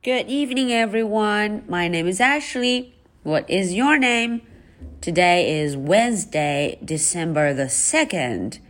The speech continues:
Are you ready for tonight's story? Let's do it. Henry and Mudge and the Funny Lunch.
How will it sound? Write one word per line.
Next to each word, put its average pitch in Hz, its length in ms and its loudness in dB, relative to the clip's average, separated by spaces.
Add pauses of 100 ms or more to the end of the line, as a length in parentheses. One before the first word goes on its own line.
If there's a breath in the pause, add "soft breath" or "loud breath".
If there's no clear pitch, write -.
(480 soft breath)
Are 139 60 -6
you 143 120 -2
ready 156 260 2
for 240 200 0
tonight's 240 400 0
story? 240 500 -2 (460)
Let's 175 320 0
do 285 240 4
it. 247 220 4 (920)
Henry 269 440 2
and 269 220 2
Mudge 185 500 0 (320 soft breath)
and 240 540 2 (100)
the 180 240 0
Funny 240 540 2
Lunch. 143 760 0